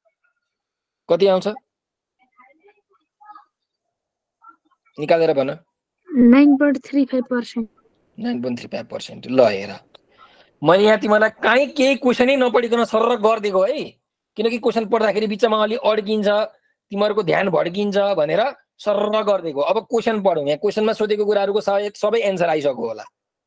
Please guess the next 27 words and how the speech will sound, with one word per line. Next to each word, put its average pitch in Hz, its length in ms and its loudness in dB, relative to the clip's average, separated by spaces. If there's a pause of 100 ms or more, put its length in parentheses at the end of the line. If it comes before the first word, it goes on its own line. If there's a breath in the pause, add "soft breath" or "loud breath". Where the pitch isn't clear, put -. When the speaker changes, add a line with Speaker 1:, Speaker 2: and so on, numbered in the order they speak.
(360)
Speaker 1:
हेरौँ 139 220 0
के 185 160 -8
के 233 120 4
सोधेको 185 360 0
छ, 135 40 -2
मैले 165 280 0
क्वेसन 185 260 -2
नहेरिकन 175 440 0
डुङडुङ 180 400 -4
गरिदिएको। 131 520 -2 (2750)
ल, 110 180 -10 (1040)
पहिलो 247 280 2
क्वेसनमा 208 300 0
भनेको 135 240 0
छ, 123 40 -6
हेर 120 160 2
यहाँ, 110 180 -6 (1500)
"How 196 300 2
much 277 180 -2 (120)
pound 247 340 2
sterling 240 420 2
did 226 180 2
he 226 140 2
buy?" 220 300 2
भनेर 175 260 0
सोधिराखेको 143 520 -2
छ। 208 80 -10